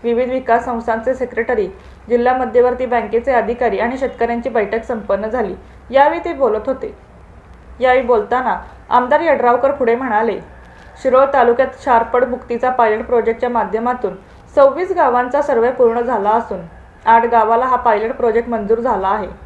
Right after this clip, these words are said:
राज्य शासनाने शेतकऱ्यांना ऐंशी टक्के रक्कम देणार असून वीस टक्के शेतकऱ्यांना जिल्हा मध्यवर्ती बँकेच्या माध्यमातून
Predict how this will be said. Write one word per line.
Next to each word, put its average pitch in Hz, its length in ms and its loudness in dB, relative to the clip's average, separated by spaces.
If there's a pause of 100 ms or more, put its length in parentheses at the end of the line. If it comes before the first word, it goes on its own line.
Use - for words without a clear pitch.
(880)
राज्य 262 320 4
शासनाने 247 540 -4 (400)
शेतकऱ्यांना 262 440 0
ऐंशी 254 260 -2
टक्के 285 300 0
रक्कम 262 320 -2
देणार 233 320 0
असून 247 340 -2 (160)
वीस 247 220 -6
टक्के 247 220 -2
शेतकऱ्यांना 247 460 -4
जिल्हा 233 320 0
मध्यवर्ती 240 500 0
बँकेच्या 220 440 -4
माध्यमातून 226 600 -4